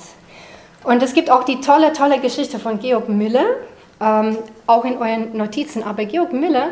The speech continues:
er hat sich bekehrt und kurz nachdem er sich bekehrt hat, hat er eine coole Sache gemacht. Und zwar, er hat fünf Freunde gehabt und er hat sich entschieden, ich werde jeden Tag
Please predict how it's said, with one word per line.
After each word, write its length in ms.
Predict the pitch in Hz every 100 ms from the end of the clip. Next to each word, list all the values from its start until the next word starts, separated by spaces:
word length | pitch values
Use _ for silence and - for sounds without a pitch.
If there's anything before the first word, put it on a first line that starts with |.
| - - - -
er 80 | 277
hat 80 | 277
sich 140 | -
bekehrt 500 | - 190 196 208 339 - - - - - _ -
und 400 | 247 240 240 240 - -
kurz 200 | 370 370
nachdem 340 | 294 - 262 247
er 160 | 240
sich 240 | 240 247 -
bekehrt 460 | 226 285 320 320
hat, 300 | 226 240 - - - - - -
hat 200 | 294 294
er 60 |
eine 140 | 254 240
coole 240 | 330 311
Sache 260 | 254 262 302
gemacht. 460 | 214 190 240 - -
Und 160 | 233
zwar, 380 | - 254 240 226
er 120 | 233
hat 180 | 247 247
fünf 340 | - 349 392 -
Freunde 360 | 262 302 339
gehabt 380 | 262 269 - -
und 120 | 247
er 120 | 240
hat 120 | 247 254 226
sich 220 | 262 277
entschieden, 500 | 262 - 254 202 - -
ich 280 | 320 330 -
werde 220 | 226 220
jeden 560 | 180 233 269 302 302
Tag 400 | - 226 180 180